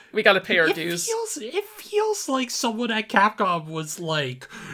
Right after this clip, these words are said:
Speaker 2: "You know you're not allowed to make Dino Crisis," and then the team that was working on it was like, "Uh, yeah, sure, boss, uh, it's, uh, uh, uh, uh," and they just, like, look around the room, find, like, a FedEx, like, copier,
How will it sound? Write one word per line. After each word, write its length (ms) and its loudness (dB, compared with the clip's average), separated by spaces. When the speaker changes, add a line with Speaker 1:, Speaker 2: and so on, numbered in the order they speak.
Speaker 2:
"You 180 -8
know 160 4
you're 120 0
not 160 0
allowed 220 -2
to 40 -10
make 200 -4
Dino 280 2
Crisis," 540 -2
and 160 -6
then 180 -2
the 80 -4
team 360 -4
that 140 -4
was 140 -8
working 280 -4
on 100 -2
it 20 -4
was 140 -6
like, 160 -4
"Uh, 320 2
yeah, 300 4
sure, 380 -2
boss, 480 -2
uh, 200 -10
it's, 440 -8
uh, 80 -4
uh, 20 -6
uh, 640 -4
uh," 120 -4
and 100 -8
they 120 -6
just, 240 -12
like, 200 -8
look 180 -6
around 280 -2
the 80 -8
room, 460 -8
find, 480 0
like, 480 -6
a 280 -8
FedEx, 520 -6
like, 520 -12
copier, 760 -6